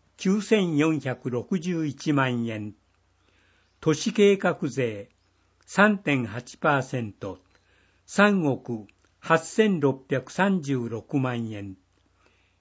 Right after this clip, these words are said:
軽自動車税、二点二パーセント。二億二千四百三十七万円。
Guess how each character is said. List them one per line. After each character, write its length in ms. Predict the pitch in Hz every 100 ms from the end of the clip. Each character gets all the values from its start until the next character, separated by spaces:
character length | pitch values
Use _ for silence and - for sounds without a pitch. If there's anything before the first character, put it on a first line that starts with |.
| -
軽 260 | 185 208
自 200 | 185 190
動 200 | 175 190
車 240 | 185 151 143
税、 420 | 123 117 104 95 _ _ _ _ -
二 260 | 190 226 -
点 300 | 160 131 120
二 140 | 117
パ 200 | 170 143
ー 40 |
セ 200 | 135 139
ン 120 | 120 110
ト。 240 | - 95 _ _ _ _ _ _ -
二 160 | 196
億 460 | 190 139 - 113 101 _ _ _ -
二 120 | 147
千 300 | 139 214 180
四 220 | 165 170
百 300 | 143 131 -
三 300 | 120 196 196
十 260 | 139 135 117
七 300 | 110 117 131
万 340 | 123 117 110
円。 240 | 104 101